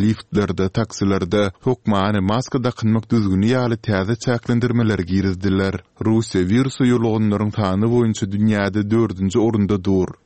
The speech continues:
Ýurtda bir million beş ýüz kırk müň adam covid on dokuz bilen keselledi, ýigirmi alty müň adam hem virusdan öldü.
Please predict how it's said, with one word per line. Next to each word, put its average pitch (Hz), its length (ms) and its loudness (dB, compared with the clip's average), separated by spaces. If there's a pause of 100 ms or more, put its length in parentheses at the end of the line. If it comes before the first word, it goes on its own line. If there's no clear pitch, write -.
Ýurtda 107 540 0
bir 120 160 0
million 98 420 0
beş 98 300 -2
ýüz - 160 -8
kırk - 220 -4
müň 131 180 2 (120)
adam 104 280 -2 (100)
covid 131 260 0
on 110 200 2
dokuz 123 340 -2
bilen 113 180 2
keselledi, 107 760 0 (160)
ýigirmi 110 380 2
alty 90 240 -2
müň 139 120 2 (120)
adam 107 240 -2
hem 104 260 0
virusdan 101 500 0
öldü. 92 520 0